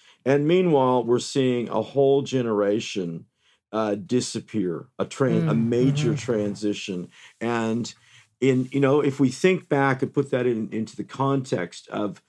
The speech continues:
Speaker 1: uh, a remote village in somewhere in Oceania or, or South America or Africa, I mean, a, a bunch of people dying is, is really important. It's, it's more than just some bodies.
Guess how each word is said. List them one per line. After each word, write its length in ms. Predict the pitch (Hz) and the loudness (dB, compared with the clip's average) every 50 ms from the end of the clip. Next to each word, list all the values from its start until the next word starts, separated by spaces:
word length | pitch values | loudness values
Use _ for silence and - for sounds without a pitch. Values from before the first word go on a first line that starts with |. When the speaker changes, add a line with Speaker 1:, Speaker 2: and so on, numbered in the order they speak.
| _ _ _ _ _ _ | _ _ _ _ _ _
Speaker 1:
uh, 220 | 113 110 107 107 - - | -2 0 0 -2 -2 -2
a 100 | 117 113 | -2 0
remote 520 | 113 113 113 113 117 120 123 123 - - | 2 2 2 2 2 2 2 2 2 0
village 800 | 98 92 107 123 127 120 117 113 90 82 85 85 - - - - - | -4 0 2 2 4 4 4 2 0 -2 -6 -8 -12 -14 -14 -8 -6
in 380 | 107 110 107 104 104 101 - | -4 -2 -2 -2 -2 -4 -6
somewhere 380 | - - - 131 113 117 107 104 | -8 -4 -4 -2 -2 -2 -2 -2
in 60 | 101 | -2
Oceania 560 | 101 104 104 98 - 120 104 98 104 104 104 92 | -2 -2 -4 -2 -4 -4 -4 -4 -4 -4 -4 -4
or, 260 | 85 92 92 90 90 | -4 -4 -4 -4 -4
or 200 | - 87 92 98 | -4 -4 -4 -4
South 600 | 92 - - - 139 123 107 110 110 - - - | -6 -8 -6 -4 -2 0 0 -2 -4 -6 -10 -8
America 500 | 101 101 101 98 101 104 104 104 - - | -6 -4 -4 -2 -2 -2 -2 -4 -4 -4
or 280 | 98 92 90 98 95 - | -4 -4 -2 -4 -4 -4
Africa, 560 | - 107 110 113 107 - - 107 - 98 85 - _ _ _ - - - _ _ | -2 -2 -2 -2 -2 -4 -8 -8 -6 -6 -8 -8 _ _ _ -20 -20 -20 _ _
I 40 | - 196 | -2 0
mean, 300 | 202 196 196 175 - - _ _ _ _ _ _ _ | 2 2 2 0 -2 -6 _ _ _ _ _ _ _
a, 100 | 123 117 - _ _ _ _ _ _ _ _ | -8 -8 -8 _ _ _ _ _ _ _ _
a 80 | 147 143 | 0 2
bunch 320 | 131 185 202 214 202 - | 4 4 4 4 2 0
of 80 | 185 - | -2 0
people 320 | - 175 165 165 - 131 | 2 2 2 2 0 -2
dying 640 | 107 98 139 139 143 156 156 147 120 107 110 113 - | 0 2 0 2 2 2 2 2 0 0 -2 -2 0
is, 240 | - 131 127 131 - | 0 0 0 0 -2
is 260 | - 139 143 127 110 | 0 0 0 0 2
really 340 | 131 147 151 156 156 151 135 | 2 2 4 4 4 2 2
important. 540 | 131 127 127 - - 156 165 165 127 101 101 | 0 0 -2 -2 0 0 2 2 0 0 -2
It's, 200 | 104 104 104 - | -2 -2 -2 -2
it's 180 | 113 117 123 - | -2 -2 -2 -2
more 320 | 120 127 131 143 156 151 | 0 0 2 4 2 2
than 160 | 117 117 104 | 2 0 -2
just 240 | 95 117 113 110 - | 0 0 -2 -2 -2
some 140 | - 107 98 | -4 -6 -4
bodies. 480 | 90 113 117 131 139 123 104 95 90 - | -2 0 2 2 2 2 2 -2 -4 -6